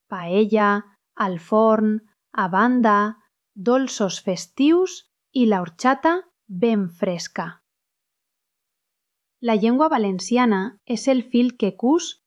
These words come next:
totes estes celebracions. La fem servir per a saludar,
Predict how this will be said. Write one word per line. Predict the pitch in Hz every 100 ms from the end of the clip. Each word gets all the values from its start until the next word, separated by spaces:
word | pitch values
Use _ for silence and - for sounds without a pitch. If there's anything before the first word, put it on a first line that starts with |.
| _
totes | - 226 285 269
estes | 208 - 269 -
celebracions. | 254 214 185 160 - 202 196 175 160 - _ _ _ _ _ _
La | 220 196
fem | 247 277
servir | 269 254 208 185 277 403 403 _
per | - 220
a | 185
saludar, | - 180 170 190 196 180 -